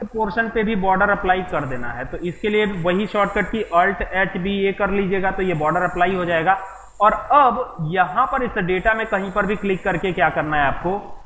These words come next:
Insert tab पे जाना है, फिर वही काम कि table पे जाके pivot table पे जाना है, और जैसे ही पिवोट table पे जाएंगे, देखिए ये टेबल है, और फिर यहाँ से pivot table, तो ये pivot table पे जाएंगे आप, और जैसे ही pivot table पे जाएंगे तो हमें अलग, अ, जो है worksheet पे ये data, अ, pivot table create कराना है।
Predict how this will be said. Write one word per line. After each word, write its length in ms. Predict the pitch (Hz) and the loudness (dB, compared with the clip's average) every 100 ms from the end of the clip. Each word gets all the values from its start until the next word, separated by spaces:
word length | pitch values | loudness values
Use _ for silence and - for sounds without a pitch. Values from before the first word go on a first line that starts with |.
| - | -8
Insert 360 | 180 175 180 165 | -6 0 0 0
tab 140 | 160 | -2
पे 140 | 151 190 | 0 2
जाना 220 | 190 202 | 2 4
है, 60 | 208 | 2
फिर 160 | 208 | 0
वही 220 | 185 170 | 2 2
काम 240 | 185 196 180 | 4 2 2
कि 80 | 175 | 0
table 280 | 175 175 | 0 0
पे 120 | 175 185 | 0 2
जाके 280 | 180 175 | 2 0
pivot 360 | 180 180 170 170 | -4 -4 -4 -4
table 200 | 180 180 | -4 -4
पे 120 | 180 | -2
जाना 260 | 185 175 180 | 0 2 2
है, 140 | 185 | 0
और 240 | - 156 151 | -2 -4 -4
जैसे 280 | 156 160 | -4 -2
ही 40 | 190 | -4
पिवोट 420 | 175 180 185 180 | -2 -2 -2 -2
table 240 | - 175 | -2 -2
पे 160 | 180 175 | -2 -2
जाएंगे, 280 | 147 143 170 | -2 -2 -2
देखिए 220 | 165 180 | -2 0
ये 140 | 175 | 0
टेबल 380 | 165 175 175 190 | -2 -2 2 2
है, 120 | 196 202 - - - - | 2 0 -8 -10 -6 0
और 100 | 175 | 0
फिर 180 | 160 208 | 2 0
यहाँ 240 | 196 190 | 4 2
से 100 | 190 | 2
pivot 420 | 196 208 190 185 - | -2 0 0 0 -2
table, 260 | 127 127 | -6 -6
तो 100 | 143 | -2
ये 220 | 175 190 | 2 2
pivot 400 | 202 202 185 196 | 2 0 0 0
table 220 | - 196 196 | 0 0 2
पे 120 | 196 | 2
जाएंगे 320 | 190 196 196 | 2 2 4
आप, 460 | 196 196 - - - | 4 2 -6 -8 -4
और 60 | 170 | 0
जैसे 220 | 196 233 | 0 2
ही 60 | |
pivot 340 | 226 220 220 - | 2 2 2 2
table 180 | 208 208 | 0 0
पे 120 | 208 | 2
जाएंगे 260 | 202 214 | 0 0
तो 100 | 208 | 0
हमें 160 | 196 202 | 2 4
अलग, 480 | 190 208 190 180 - | 4 4 0 -4 -2
अ, 160 | 165 | 0
जो 160 | 170 180 | 2 2
है 80 | 185 | 2
worksheet 460 | 180 180 - 190 | 2 0 -2 -2
पे 80 | - | 0
ये 140 | 190 175 | 0 2
data, 420 | 165 165 180 170 | 0 4 4 4
अ, 340 | 151 151 156 156 | 2 -2 -4 -4
pivot 240 | 185 185 180 | -4 -4 -2
table 200 | 185 185 | -2 -2
create 360 | 180 175 180 | 0 0 0
कराना 260 | 180 170 170 | 2 2 4
है। 360 | 190 208 - | 0 -4 -12